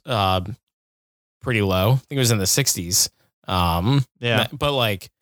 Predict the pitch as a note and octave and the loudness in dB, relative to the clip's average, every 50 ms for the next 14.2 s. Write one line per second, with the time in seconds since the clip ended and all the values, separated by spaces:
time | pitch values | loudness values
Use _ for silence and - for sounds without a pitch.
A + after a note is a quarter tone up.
0 | _ _ _ _ _ _ _ _ _ _ _ _ _ _ - B2+ B2 C#3+ F3 A3+ | _ _ _ _ _ _ _ _ _ _ _ _ _ _ -20 -10 -4 -2 -2 0
1 | A#3 - C4 A3+ E3 D3 - - - - - - D#3 D#3 D#3+ E3 D#3+ D#3+ D#3 D3+ | 0 0 0 2 2 0 -2 -4 -4 -4 -2 -2 0 0 2 2 2 2 2 2
2 | D3 C#3+ C#3 C#3 - - C#3+ C3 A#2 A2 - - - D#3+ B2+ A2+ G2 G2 G#2+ - | 2 2 0 0 -2 -2 -2 -2 -2 -4 -8 -8 -4 -2 0 0 0 0 -2 -6
3 | _ _ _ _ _ _ _ _ _ _ _ - D3 D#3 E3+ E3 D3 - - C#3 | _ _ _ _ _ _ _ _ _ _ _ -6 -2 0 0 0 0 -2 -2 -2
4 | C#3 C#3 - - B2+ - - B2+ A#2 - A#2 A2 G#2 G2 F#2+ G#2+ - _ _ _ | -2 -2 -4 -4 -2 0 0 0 0 0 0 2 2 2 0 -2 -6 _ _ _
5 | _ _ - B2 A#2 A2 G2+ F2+ F#2+ F#2 - B2 A#2 - - - C3 D3 D#3+ D3+ | _ _ -2 0 0 0 0 -2 -2 -4 -2 -2 -2 -2 -2 -2 0 0 0 0
6 | - _ - A#2+ A2 - - - _ _ - D#3 D#3+ D3+ C#3 B2+ - - D3 D3+ | -2 _ -4 -4 -4 -4 -6 -12 _ _ -4 -2 0 0 0 -2 -2 -4 -4 -2
7 | D#3 - D3+ C3+ E3 C#3+ C3 - C3 B2 B2 A#2 A2+ A2 - - - B2 A#2 A2 | -2 -2 -2 -2 0 -2 0 0 -2 0 0 0 0 0 0 -2 -2 0 0 0
8 | G2+ F#2+ - B2+ A2+ G#2 G2 G2 G2+ G2 - - - C#3+ D3 D3+ D3+ D#3 - - | 0 -2 0 0 0 0 0 0 -2 -4 -4 -4 -4 -2 0 0 0 0 0 -2
9 | _ _ _ _ _ _ - A#2 G#2 A2 F#2+ F#2 - - _ _ _ _ C3+ A#2+ | _ _ _ _ _ _ -8 -4 -2 0 0 0 -2 -4 _ _ _ _ -4 -2
10 | A#2 F#2+ - - - G#2+ - - G2+ F#2 F2+ F2+ F2+ F2+ F2+ F2 F#2 - G2+ G#2 | -2 -2 0 0 -2 -2 0 -2 -2 0 2 2 2 2 2 2 2 2 2 2
11 | B2 - - - - - - - - - _ _ _ - - - A#2+ G#2+ G2 G2 | 2 2 0 -8 -20 -20 -20 -20 -20 -20 _ _ _ -10 -4 -2 0 0 2 2
12 | G2 G2 A2 A#2+ A2+ G2+ F#2+ - _ B2+ B2+ C3+ D3+ D3+ C3+ - - - - - | 0 0 0 0 -2 -2 -4 -6 _ -4 -2 0 0 -2 -2 -4 -8 -10 -6 -4
13 | D3+ D3+ D3 C#3+ C3+ - C#3 A2+ - A#2+ A2 G#2+ G#2 G2+ G2+ - G2 G2 F#2+ F#2+ | -2 0 2 0 2 0 -2 -2 -2 -2 0 0 0 0 0 0 0 0 2 2
14 | F#2+ G2 G#2 - | 0 0 -2 -4